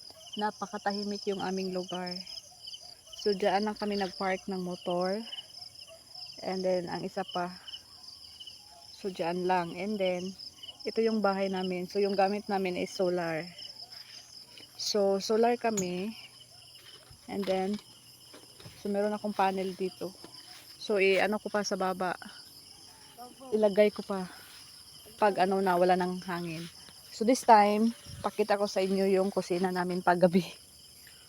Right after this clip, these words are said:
So, yun. So, ito yung aming kusina. So, as you can see, so, ano lang yan.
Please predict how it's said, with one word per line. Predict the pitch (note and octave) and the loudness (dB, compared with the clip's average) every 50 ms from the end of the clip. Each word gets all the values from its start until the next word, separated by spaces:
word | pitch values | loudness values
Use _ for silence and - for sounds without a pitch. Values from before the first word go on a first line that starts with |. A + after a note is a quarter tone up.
| - - - - | -20 -20 -20 -16
So, | - - - F#3+ F3+ F3 E3+ E3 F3 - - - - - F3 - - | -12 -8 -4 -2 -2 -2 -2 -4 -6 -10 -14 -18 -20 -20 -20 -16 -10
yun. | F#3 E3+ F3 E3+ F3 F3+ F3+ - - - - - - - - - - - - - - | -8 -8 -6 -8 -8 -12 -14 -16 -20 -20 -20 -20 -20 -20 -20 -20 -20 -20 -20 -20 -4
So, | - - A#3+ A#3+ A#3+ A#3+ A3+ | 4 10 12 12 12 12 12
ito | A#3 - C4+ | 12 12 12
yung | C4+ B3+ A#3 | 12 12 12
aming | A3+ A#3 A#3 A#3 A#3 | 10 8 8 6 6
kusina. | - A3+ - - G#3 G#3 G3+ G3 F3+ F#3 G3 A3 A#3+ B3+ - - - - - - - - - - - - - - - | 4 4 4 4 4 6 8 8 8 8 8 6 4 0 -6 -12 -16 -18 -20 -20 -20 -20 -20 -20 -20 -20 -20 -20 -18
So, | - - - - | -14 -6 0 2
as | A3 G#3 G3+ - | 2 2 2 0
you | A#3 | -2
can | - A#3+ B3 B3 B3+ | -2 0 0 0 0
see, | - - - - F#3+ F3+ F3+ F#3 G3 G#3+ - - - - - - - - - - - - - - - - - - - | -2 -4 -4 -2 -2 -2 -2 -2 -4 -8 -12 -18 -20 -20 -20 -20 -20 -20 -20 -20 -20 -20 -20 -20 -20 -20 -20 -20 -20
so, | - - - F#3+ F#3 F3+ F3 F3 E3+ E3+ E3 E3+ E3+ F3+ F3+ F3+ - - - - - - - - - - - - - - - - - - - - - | -16 -10 -6 -6 -4 -4 -4 -4 -6 -6 -6 -6 -8 -10 -12 -16 -20 -20 -20 -20 -20 -20 -20 -20 -20 -20 -20 -20 -20 -20 -20 -20 -20 -20 -20 -8 -2
ano | - G3+ G#3+ A3+ A3+ A3+ | 2 4 4 6 6 6
lang | A3 G#3+ G#3 G#3 G#3 | 6 4 4 2 2
yan. | G#3 G#3 G3 F#3+ F#3 F#3 F#3+ | 2 2 2 2 0 -2 -4